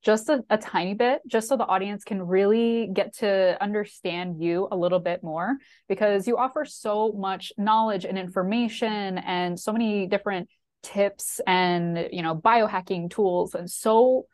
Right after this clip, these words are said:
much knowledge, like, the, the wealth of knowledge from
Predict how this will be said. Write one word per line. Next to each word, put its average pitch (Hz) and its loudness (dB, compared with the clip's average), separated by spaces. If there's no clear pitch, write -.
much 220 0
knowledge, 190 6
like, 180 0
the, 185 0
the 202 2
wealth 254 4
of 262 0
knowledge 208 0
from 202 4